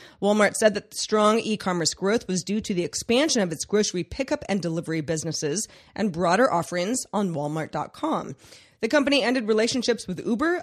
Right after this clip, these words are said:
Lyft, and Deliv, while adding new partners like Point Pickup, Skipcart, Axel Hire, and Roadie,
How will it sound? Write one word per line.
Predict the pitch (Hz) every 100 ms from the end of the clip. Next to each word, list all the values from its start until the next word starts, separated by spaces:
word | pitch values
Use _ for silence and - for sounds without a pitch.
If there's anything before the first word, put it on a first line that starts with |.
| -
Lyft, | 196 226 311 - -
and | 190 185
Deliv, | 170 175 269 269 143 180 233
while | 196 180 -
adding | - 311 403 302
new | 208
partners | 180 156 156 226 208
like | 170 -
Point | 202 170 -
Pickup, | 190 277 - -
Skipcart, | - - 294 - 214 - - - _
Axel | 165 - 160
Hire, | 151 147 165 240
and | - 185 156
Roadie, | 180 269 - 190